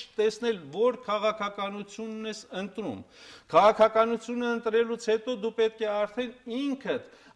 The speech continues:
ոչ թե ասես սպասվում է, այլ ասես երաշխավորված է, եթե այս պարագաները մենք ապահովում ենք, այսպիսի տնտեսական աճ, այդպիսի տնտեսական աճը արդեն համաձայն հայտնի երկու,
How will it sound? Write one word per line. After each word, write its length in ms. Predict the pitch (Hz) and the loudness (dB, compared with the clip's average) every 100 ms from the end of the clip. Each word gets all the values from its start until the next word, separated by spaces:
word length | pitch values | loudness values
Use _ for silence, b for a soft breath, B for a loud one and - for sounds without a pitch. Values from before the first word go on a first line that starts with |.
| 143 | -2
ոչ 260 | 156 233 262 | 0 0 -2
թե 180 | - 233 | -2 0
ասես 440 | 202 196 202 196 | 2 0 -6 -8
սպասվում 580 | - - 190 196 - 202 | -10 -4 -2 -2 -6 -10
է, 140 | 175 165 | -8 -4
այլ 240 | 190 220 | 0 0
ասես 320 | 233 240 240 | 0 -2 -4
երաշխավորված 1300 | 165 170 208 233 233 - 226 233 226 233 240 247 247 | -4 -2 2 4 4 0 -2 0 2 0 0 -2 -2
է, 80 | 226 | -6
եթե 360 | 190 196 202 202 | -8 -8 -8 -6
այս 260 | 196 185 | -6 -6
պարագաները 760 | - 175 185 185 180 180 185 175 | -6 -2 -2 -2 -4 -6 -4 -8
մենք 280 | 160 151 156 | -6 -6 0
ապահովում 720 | 160 160 160 175 202 247 226 | 0 2 0 0 -4 -8 -8
ենք, 160 | 147 - - - | -8 -12 -20 -6
այսպիսի 640 | 196 202 - 220 208 - 247 | -2 -2 -4 -14 -12 -10 -8
տնտեսական 920 | 214 208 208 202 - 208 208 226 208 | -6 -6 -4 -4 0 0 2 0 0
աճ, 240 | 196 131 - B B B _ | -4 -6 -8 B B B _
այդպիսի 580 | 170 214 220 233 226 254 | 2 2 0 -6 -6 -8
տնտեսական 920 | 247 214 208 208 208 196 196 202 196 226 | -6 -8 -8 -8 -4 -6 -2 -4 -4 -4
աճը 300 | 262 240 180 | -4 -4 0
արդեն 420 | 185 196 208 160 | 0 0 -2 -2
համաձայն 600 | 180 202 190 208 185 143 | -2 -2 0 0 0 -2
հայտնի 480 | 113 196 202 208 190 | 2 2 2 -2 -8
երկու, 460 | 160 170 170 175 | -6 -8 -8 -8